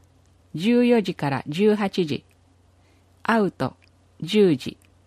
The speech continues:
定休日、火曜日。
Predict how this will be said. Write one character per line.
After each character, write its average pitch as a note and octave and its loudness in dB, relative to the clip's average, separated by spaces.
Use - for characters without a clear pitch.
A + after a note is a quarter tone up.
定 A#3 2
休 G#3+ 2
日、 C3+ -4
火 F#3 -2
曜 G3 2
日。 - -8